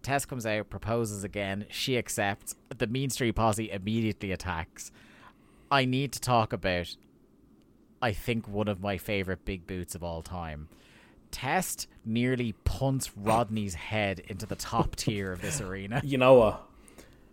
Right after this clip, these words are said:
Speaker 2: Test was incredibly over in the summer of nineteen ninety-nine. And I think it's just that he kept
Speaker 1: Oh, sorry, it's later he does the boot.
Speaker 2: Yeah.
Speaker 1: This is where he spears Rodney and kills him.
Speaker 2: Um, it's,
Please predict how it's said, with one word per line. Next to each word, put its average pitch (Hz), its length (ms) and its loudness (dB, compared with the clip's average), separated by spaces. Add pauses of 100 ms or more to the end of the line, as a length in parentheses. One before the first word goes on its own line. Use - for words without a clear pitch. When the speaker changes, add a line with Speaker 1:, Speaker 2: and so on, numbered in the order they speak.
(200)
Speaker 2:
Test - 360 6
was 180 120 10
incredibly 110 680 4
over 98 340 2
in 95 300 -6
the 95 60 -4
summer 98 260 0
of 95 60 0
nineteen 98 260 0
ninety-nine. 95 480 -2 (640)
And 123 120 6
I 120 40 8
think 156 280 4
it's - 120 0
just 156 160 -2
that - 220 4
he 120 120 -4
kept - 520 0
Speaker 1:
Oh, 175 140 10
sorry, 190 280 4
it's 131 140 -2
later 156 380 6
he 147 60 4
does 131 180 2
the 113 80 0
boot. 104 220 2
Speaker 2:
Yeah. 127 120 10
Speaker 1:
This 151 100 6
is 147 100 -2
where 143 120 2
he 113 100 2
spears 135 720 2
Rodney 101 420 2
and 90 160 -10
kills 95 280 -6
him. 107 340 8
Speaker 2:
Um, 101 120 -8
it's, - 200 -6